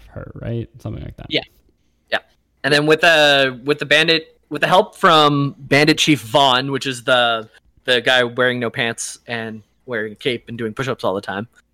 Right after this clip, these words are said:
Speaker 3: and Patricia Tannis, the Vault Hunters are able to recover the map and start their journey on Sanctuary three. So Sanctuary three is the third sanctuary. This is the,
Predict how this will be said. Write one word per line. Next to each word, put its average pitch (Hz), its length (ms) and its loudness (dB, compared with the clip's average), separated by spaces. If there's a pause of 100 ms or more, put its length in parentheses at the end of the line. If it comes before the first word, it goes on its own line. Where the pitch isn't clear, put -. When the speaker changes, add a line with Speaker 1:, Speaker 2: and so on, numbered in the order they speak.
(380)
Speaker 3:
and 165 260 0
Patricia 147 380 0
Tannis, 165 520 0
the - 100 -8
Vault 143 280 4
Hunters 131 420 -2
are 123 120 2
able 123 220 -4
to - 120 -12
recover 170 280 0
the 165 80 -4
map 131 300 2
and 127 80 -14
start 123 200 -4
their 127 100 -8
journey 117 420 -6 (260)
on 120 120 -8
Sanctuary 143 440 -2
three. 185 340 -2 (500)
So - 140 -8
Sanctuary 208 480 2
three 156 580 -4
is 139 360 0
the 127 100 -16
third 147 300 0
sanctuary. 127 560 2
This 131 220 -2
is 131 120 -10
the, 117 340 2